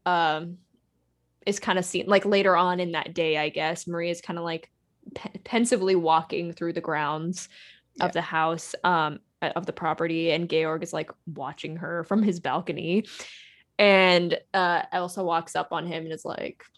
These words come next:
Speaker 1: I, she obviously sees what he's doing, what he's watching,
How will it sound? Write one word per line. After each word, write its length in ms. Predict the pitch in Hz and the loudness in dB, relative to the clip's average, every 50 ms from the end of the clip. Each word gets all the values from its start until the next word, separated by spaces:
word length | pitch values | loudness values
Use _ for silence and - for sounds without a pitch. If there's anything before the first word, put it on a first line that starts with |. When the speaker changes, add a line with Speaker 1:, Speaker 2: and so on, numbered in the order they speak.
| _ _ _ _ _ _ _ _ _ _ _ _ _ _ _ _ _ _ _ _ _ - _ _ 240 | _ _ _ _ _ _ _ _ _ _ _ _ _ _ _ _ _ _ _ _ _ -20 _ _ 0
Speaker 1:
I, 100 | 240 - - - - 233 - 254 - 285 | 0 0 -2 -4 -4 -2 -2 0 0 0
she 160 | - - - | 0 2 6
obviously 380 | - 370 359 359 330 - 330 294 | 6 8 8 6 6 4 2 0
sees 380 | - - - 226 196 196 185 | 0 -2 0 2 2 2 2
what 140 | 202 190 - | 2 -2 -2
he's 240 | 202 214 226 180 165 | -4 -6 -6 -6 -6
doing, 440 | - - 175 175 175 170 175 170 170 | -2 0 0 2 4 4 2 2 -2
what 100 | 160 - | -6 -8
he's 240 | - 196 180 180 185 | -8 -8 -8 -8 -8
watching, 760 | 190 170 175 165 165 - - 180 175 160 170 170 175 190 | -4 -2 0 0 0 -2 -6 -6 -6 -4 -4 -4 -6 -6